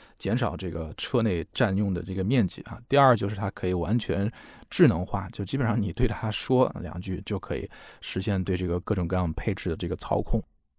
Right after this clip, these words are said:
好，我们再回到文中啊，后边呢跟的是一个逗号啊，再加一个which，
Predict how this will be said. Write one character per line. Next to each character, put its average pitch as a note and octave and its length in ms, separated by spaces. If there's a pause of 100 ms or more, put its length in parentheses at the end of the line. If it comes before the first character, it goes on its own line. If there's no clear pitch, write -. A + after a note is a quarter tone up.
(300)
好， G2+ 120
我 - 160
们 F#2 80
再 A2 100
回 F#2+ 140
到 G#2 100
文 F2+ 180
中 C3 220
啊， - 180 (280)
后 D#3+ 120
边 C#3+ 140
呢 C3 80
跟 C3+ 180
的 A#2+ 120
是 - 200
一 G2 120
个 F2 400
逗 D#3 180
号 - 260
啊， - 160
再 G2 140
加 G2 180
一 G2 40
个 F#2+ 100
which， B2 320